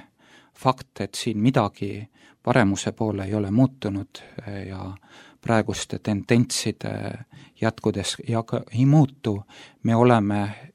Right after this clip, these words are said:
juba nii-öelda väljasuremise protsessi alguses. Ja ma nimetaksin pigem siis seda väljasuremise protsessi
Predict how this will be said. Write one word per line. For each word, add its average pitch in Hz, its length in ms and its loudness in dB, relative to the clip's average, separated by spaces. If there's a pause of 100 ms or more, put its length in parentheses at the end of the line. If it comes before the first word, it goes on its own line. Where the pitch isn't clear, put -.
juba 110 340 -6
nii-öelda 101 480 -4
väljasuremise 101 1160 -2
protsessi 104 800 -4 (500)
alguses. - 880 -2 (800)
Ja 98 420 -8
ma 104 220 -8
nimetaksin 101 800 -8
pigem 95 380 -10
siis - 420 -12 (340)
seda 95 420 -4
väljasuremise 104 880 -8
protsessi - 760 -10